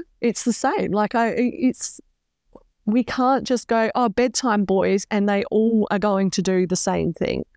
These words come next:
And, and I've learned to let go of that, because when you expect that and they don't do it because they're not ever going to do it, it makes life so much easier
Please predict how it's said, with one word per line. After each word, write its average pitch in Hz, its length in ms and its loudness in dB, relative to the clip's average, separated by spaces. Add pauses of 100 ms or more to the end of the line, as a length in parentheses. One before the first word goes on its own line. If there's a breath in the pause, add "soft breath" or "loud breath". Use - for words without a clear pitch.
And, 202 220 0 (300)
and 190 140 0
I've 185 160 0
learned 208 240 0
to 226 100 0
let 185 180 -2
go 185 220 2
of 196 100 0
that, - 220 -4
because 175 400 0 (420 loud breath)
when 208 260 2
you 202 100 2
expect - 680 -2
that - 560 -6 (220)
and 202 260 2
they 190 160 2
don't 202 320 -2
do 233 220 0
it - 200 -4 (120)
because 185 400 -2
they're 185 120 2
not 202 180 0 (120)
ever 202 240 0
going 214 400 2
to 214 100 -2
do 170 260 0
it, - 400 -4 (720)
it 226 280 2 (440)
makes 262 400 2
life 214 240 2
so 208 320 0
much 214 320 0
easier 208 360 2